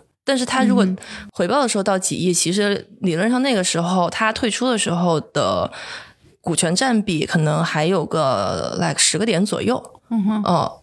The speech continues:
Speaker 1: 如果还有十个点的话，所以公司的估值可能是在一个十几亿美金的一个估值那个阶段。
Speaker 2: 嗯哼，嗯哼。
Speaker 1: 如果他还能够再翻一个量级的话，相当于他就能从百倍上到千倍。嗯。
Speaker 2: 嗯哼。
Speaker 1: 所以对于V C而言的话，可能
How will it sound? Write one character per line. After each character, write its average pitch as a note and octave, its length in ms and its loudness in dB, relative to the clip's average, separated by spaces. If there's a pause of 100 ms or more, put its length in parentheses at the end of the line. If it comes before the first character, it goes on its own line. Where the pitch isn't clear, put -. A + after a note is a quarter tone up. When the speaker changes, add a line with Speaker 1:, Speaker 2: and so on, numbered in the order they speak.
(200)
Speaker 1:
如 A3 140 -2
果 B3 60 2
还 G3+ 120 0
有 F3 60 0
十 - 120 -4
个 E3+ 80 0
点 D3 160 0
的 A2+ 100 -4
话， D#3+ 220 0
所 F#3 140 -2
以 F3+ 80 0
公 G3 180 0
司 - 160 -2
的 G#3 100 0
估 G#3+ 140 -2
值 F#3 140 0
可 - 120 -2
能 C#3 160 0
是 - 240 2
在 C#3+ 420 0
一 A2 200 0
个 C#3+ 280 -2
十 E3 180 0
几 D#3+ 140 0
亿 D#3 40 2
美 D#3+ 160 2
金 D#3+ 240 0
的 G#3+ 140 0
一 A2+ 80 -4
个 - 100 -4
估 - 160 -4
值 - 340 -2 (140)
那 D#3+ 80 2
个 - 80 0
阶 G#3+ 160 2
段。 - 160 2
Speaker 2:
嗯 - 40 -10
哼， - 40 -14 (200)
嗯 A3 40 -8
哼。 G#3 60 -2
Speaker 1:
如 A3+ 80 4
果 A3 80 4
他 A#3+ 180 0
还 F#3+ 220 0
能 E3+ 160 2
够 F#3 100 2
再 G#3+ 160 0
翻 A3 300 0
一 A#3 40 2
个 G3 80 2
量 D#3+ 180 0
级 D#3 140 -2
的 D#3 80 0
话， D#3+ 140 2
相 E3 160 0
当 E3 80 2
于 D#3+ 60 2
他 E3+ 120 0
就 E3 120 2
能 D3+ 160 2
从 E3 240 0
百 - 120 0
倍 D#3+ 160 0
上 D#3+ 220 0
到 C3+ 100 0
千 D#3 280 0
倍。 E3 120 0 (120)
嗯。 E3 160 2 (100)
Speaker 2:
嗯 G3+ 180 0
哼。 F#3 60 2
Speaker 1:
所 F3+ 140 4
以 G3+ 40 4
对 A3+ 160 2
于 A3 120 4
V A#3 180 2
C C#4+ 240 0
而 G3+ 160 4
言 D3+ 220 0
的 D#3 100 0
话， E3 160 2
可 D#3+ 200 -2
能 D#3 420 2